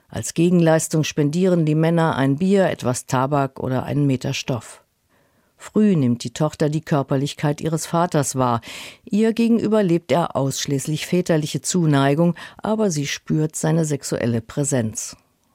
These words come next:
Ob der Vater immer noch ins Schilf geht, bleibt offen. Ganz anders der Blick der Tochter auf die verhärmte Mutter.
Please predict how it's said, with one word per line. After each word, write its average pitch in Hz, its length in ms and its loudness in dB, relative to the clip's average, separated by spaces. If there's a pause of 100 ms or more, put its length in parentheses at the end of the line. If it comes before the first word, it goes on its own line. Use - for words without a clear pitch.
Ob - 200 -6
der 165 100 0
Vater 160 340 0
immer 165 220 2
noch 147 260 2
ins 139 320 -4
Schilf 143 460 -2
geht, 160 300 0 (280)
bleibt 170 360 -4
offen. 110 340 -6 (640)
Ganz 175 220 2
anders 196 360 0
der 196 100 2
Blick 170 240 -2
der 175 140 0
Tochter - 400 -2
auf - 100 -8
die 165 120 -4
verhärmte 131 580 0
Mutter. 123 400 0